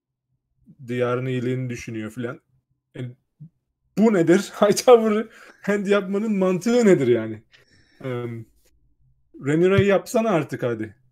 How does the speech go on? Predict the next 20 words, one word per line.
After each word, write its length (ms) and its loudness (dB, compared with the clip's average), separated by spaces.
Hani 340 -8
Rhaenyra'nın 640 -6
şey 240 -6
olduğu, 560 -6
em, 320 -12
madem 440 0
bir 220 0
aca-, 500 0
bir 120 -4
bacağın 360 -2
şeye 280 -4
girdi, 300 -4
mezara 340 0
girdi. 480 -4
Artık 380 -2
yap 280 6
Rhaenyra'ya 520 0
hand 240 -8
burada. 380 -2
Em, 300 -12